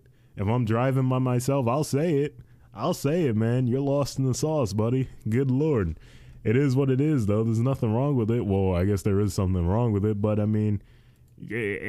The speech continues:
it, it, you're lost in the <laughs> sauce, dude, Jesus Christ. But that's gonna do it for me today. But before we go, we must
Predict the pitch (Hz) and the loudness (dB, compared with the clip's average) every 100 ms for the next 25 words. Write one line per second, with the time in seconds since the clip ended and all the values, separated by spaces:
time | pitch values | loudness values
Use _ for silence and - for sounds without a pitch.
0 | 110 98 101 92 92 - - - 95 92 | -8 -10 -14 -12 -12 -12 -12 -10 -8 -6
1 | 90 95 87 104 120 151 147 131 220 - | -2 0 2 2 0 0 0 2 2 2
2 | - - 139 147 110 - 165 - - - | 0 0 0 2 0 0 0 0 -6 -2
3 | - - - 120 110 101 101 123 110 90 | -4 -4 -8 -2 0 -2 -2 -2 -2 -4
4 | 82 - 107 101 82 85 - - - - | -10 -6 -2 0 -2 -4 -8 -14 -10 -10
5 | - - - - 104 117 160 151 170 165 | -12 -16 -18 -4 0 2 2 2 2 2
6 | 143 147 135 135 135 131 110 92 85 80 | 2 0 0 0 0 0 0 0 0 -2
7 | - - - _ - _ _ _ _ _ | -4 -14 -20 _ -20 _ _ _ _ _
8 | _ _ _ _ _ _ 92 85 92 - | _ _ _ _ _ _ -6 -2 -2 0
9 | 120 123 117 117 107 101 90 73 71 - | 0 2 2 0 0 0 0 -2 -6 -16
10 | - - - - - - 98 104 107 113 | -20 -20 -20 -20 -20 -8 -2 0 0 0
11 | 82 - - - | -2 -6 -12 -16